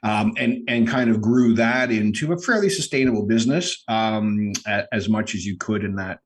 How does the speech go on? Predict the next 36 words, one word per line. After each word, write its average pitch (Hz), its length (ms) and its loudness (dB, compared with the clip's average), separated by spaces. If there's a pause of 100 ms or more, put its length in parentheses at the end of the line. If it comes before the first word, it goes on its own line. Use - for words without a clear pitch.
in 104 100 -4
that 95 220 -4
business. 113 380 -2 (340)
In 110 100 4
the 107 80 4
last 113 400 2
two 113 120 2
years, 110 340 2
I'm 104 120 -2
thankful 110 460 -2
I'm 101 140 0
no 101 100 0
longer 101 360 0
in 117 320 4
that, 127 360 0 (160)
uh, 104 240 -2
because 98 320 -2
it's 101 160 -6
obviously 101 420 -2
been 101 200 -2
super 104 320 -2
volatile. 98 560 -2
But 104 140 -4
that, 151 180 0 (100)
that's 214 200 -2
the 170 100 0
world 120 320 2
I 113 140 0
came 123 340 0
out 98 160 -2
of. 117 100 2
And 131 100 2
I, 135 140 2 (380)
I 151 80 0
actually, 156 240 2 (220)
in, 123 200 0